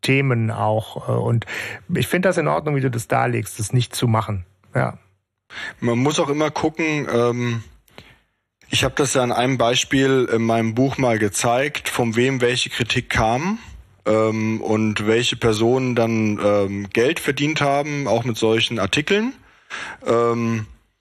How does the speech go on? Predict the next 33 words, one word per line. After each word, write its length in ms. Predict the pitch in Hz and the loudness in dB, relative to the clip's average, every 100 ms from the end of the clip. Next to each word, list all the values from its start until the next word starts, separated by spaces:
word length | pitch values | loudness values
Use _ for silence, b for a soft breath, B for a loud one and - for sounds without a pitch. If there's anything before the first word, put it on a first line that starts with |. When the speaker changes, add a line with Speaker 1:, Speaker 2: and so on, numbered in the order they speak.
| B B B | B B B
Speaker 2:
und 100 | 120 | 0
jetzt 80 | 113 | 2
sag 160 | 120 | 2
ich 80 | 131 | 2
mal, 120 | 131 | 0
das 120 | 120 | 0
ist 180 | 143 131 | 0 0
ja 180 | 135 117 | 2 2
ein, 360 | 113 110 107 76 | 2 -2 -4 -6
immer 460 | 67 110 127 123 | -6 -2 2 2
in 220 | 95 117 113 | 2 0 2
der 400 | 110 107 104 104 | 4 4 2 0
Medienbranche 800 | 104 120 131 123 107 120 120 117 | 0 0 0 0 0 0 0 -2
ein 60 | |
Katz-und-Maus-Spiel. 920 | 123 120 - 107 104 131 143 - 143 | -2 -4 -2 0 2 0 -2 -2 0
Es 100 | 123 | 0
gibt 120 | - 127 | -2 -2
welche, 160 | 120 | 0
die 80 | - | 0
spezialisieren 680 | - 131 127 110 107 127 139 | -2 0 0 0 0 0 -2
sich 140 | 135 | -2
darauf, 440 | 131 117 123 120 | 0 2 2 0
Leute, 300 | 113 113 127 | 0 0 0
die 100 | 120 | -2
beliebt 360 | 110 107 123 - | 0 0 0 0
sind, 140 | 127 | 0
in 120 | 113 107 | 0 0
die 100 | 104 | 0
Pfanne 260 | 120 151 | 0 -2
zu 200 | - 139 | -2 0
hauen 340 | 139 156 165 143 | 2 0 0 -2
und 120 | 113 | -2
umgekehrt. 680 | 139 160 160 160 160 170 | -2 -4 0 0 0 -4